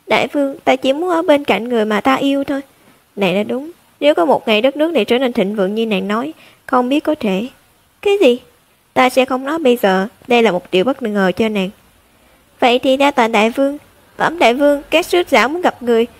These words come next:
Sinh thần của ta sắp đến rồi, sứ giả của các nước láng giềng đã đến đây trong hai ngày này. Ta phải xem thử thôi. Xin cáo lui. Thưa nhạc công,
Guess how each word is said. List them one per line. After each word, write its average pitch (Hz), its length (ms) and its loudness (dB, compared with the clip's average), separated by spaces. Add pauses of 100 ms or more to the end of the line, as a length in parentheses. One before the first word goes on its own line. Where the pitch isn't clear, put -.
(380)
Sinh 269 260 0
thần 240 140 2
của 262 100 0
ta 262 140 2
sắp 311 180 -6
đến 294 180 2
rồi, 220 320 0
sứ 285 200 0
giả 220 160 0
của 247 120 -4
các 294 200 -4
nước 320 220 -2
láng 285 240 0
giềng 214 120 4
đã 220 80 2
đến 262 220 0
đây 240 120 0
trong 226 160 -2
hai 226 160 -2
ngày 208 140 -4
này. 208 220 -4 (340)
Ta 247 120 2
phải 247 160 -2
xem 240 220 -2
thử 233 200 0
thôi. 247 240 -6 (520)
Xin 269 200 2
cáo 277 220 -2
lui. 254 240 2 (2000)
Thưa 285 160 4
nhạc 254 280 0
công, 277 240 -4